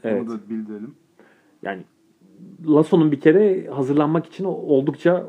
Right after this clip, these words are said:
Speaker 1: fazla <laughs> vakti var. Yani, e, alternatif,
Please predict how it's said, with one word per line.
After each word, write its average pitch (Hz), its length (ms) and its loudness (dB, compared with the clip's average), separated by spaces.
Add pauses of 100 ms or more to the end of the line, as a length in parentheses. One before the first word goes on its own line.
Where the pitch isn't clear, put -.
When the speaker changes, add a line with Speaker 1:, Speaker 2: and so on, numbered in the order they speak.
Speaker 1:
fazla 143 380 2
<laughs> 147 60 4
vakti 147 280 -2
var. 107 200 0
Yani, 117 540 -2 (520)
e, 107 360 0 (360)
alternatif, 131 600 -2